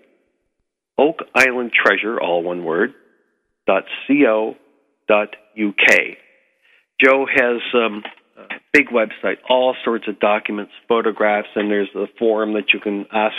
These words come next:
questions of people and, uh, discuss issues back and forth. And, uh, it's, uh,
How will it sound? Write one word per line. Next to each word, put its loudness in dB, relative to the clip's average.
questions -2
of -8
people 0
and, -4
uh, 0
discuss -2
issues 2
back 0
and -6
forth. 0
And, -2
uh, 0
it's, -2
uh, -2